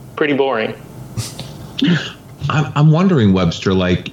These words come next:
Speaker 2: y-, you know, one of, one of the first professional jobs, uh, you were saying was the California Raisins commercial. Um, you were involved in that. How long did that take in, in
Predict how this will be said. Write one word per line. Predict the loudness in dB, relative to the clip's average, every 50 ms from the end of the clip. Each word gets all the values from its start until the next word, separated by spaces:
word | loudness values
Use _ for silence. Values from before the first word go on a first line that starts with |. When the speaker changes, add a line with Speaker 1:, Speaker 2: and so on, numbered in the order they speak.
| -6
Speaker 2:
y-, | -6 -6 -4 -2
you | 0 2 2
know, | 4 4
one | 4 4 4 4
of, | 4 2 2 2
one | 2 2 2
of | 4
the | 2 0
first | 0 2 0 0 0 0
professional | 0 0 0 0 0 -2 -2 -2 0 0 0 0
jobs, | 2 0 0 2 2 2 0 0 -4 -12 -14 -16 -16 -14 -14 -14 -14 -14 -16 -16 -12 -4 -2
uh, | 0 2 2 4
you | 4 4 4
were | 2 2
saying | 2 2 2 4 4
was | 4 2 2
the | 0 -2
California | -2 0 0 2 2 2 2 2 4 4 4 4
Raisins | 4 4 2 2 2 2 4 4 4 2
commercial. | 0 -2 2 2 4 4 4 2 0 -2 0 0 0 0 -2 -6 -14 -16 -14 -14 -12 -12 -12 -12 -12 -12 -12 -6
Um, | 0 2 2 2 4 4 4 4 6 6 6 4 2 0 -6 -16 -20 -20 -20 -6 2 4
you | 4 4 6 4 4 4
were | 6 6
involved | 4 4 4 2 2 4 4
in | 4
that. | 4 2 0
How | -2 -2 0 2 4
long | 4 4 4 4 4 4
did | 4 4 2
that | 2 0 -2 0 -2 -2 -4 -4 -8 -16 -18 -20 -20 -18 -18 -18 -18 -14 -10
take | -4 0 0 2 2 2 0 -2 -4 -10 -12 -14 -16 -16 -16 -16 -16 -16 -16 -16 -16 -10 -2 0
in, | 2 4 6 6 4 4 2
in | 2 4 4 6 6 6 6 6 4 4 2